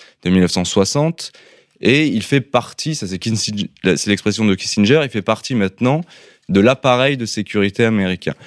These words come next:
Oui, donc il y a eu effectivement, euh, un changement de situation à partir de la rupture sino-soviétique,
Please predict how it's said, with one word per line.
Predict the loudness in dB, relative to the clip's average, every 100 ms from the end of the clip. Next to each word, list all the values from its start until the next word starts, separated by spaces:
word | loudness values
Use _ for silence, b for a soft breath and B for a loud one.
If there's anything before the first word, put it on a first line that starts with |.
| B
Oui, | 2 4
donc | 4 2 2
il |
y |
a | 4
eu | 2
effectivement, | 0 -6 -4 0 2 2 0 -8 _ _ _
euh, | 2 4 4 2 2
un | 0
changement | 0 0 0
de | 0
situation | -2 0 0 2 0
à |
partir | 0 -2 -2
de | 2
la | 2
rupture | 2 -4 -6
sino-soviétique, | -6 -4 -2 0 0 -2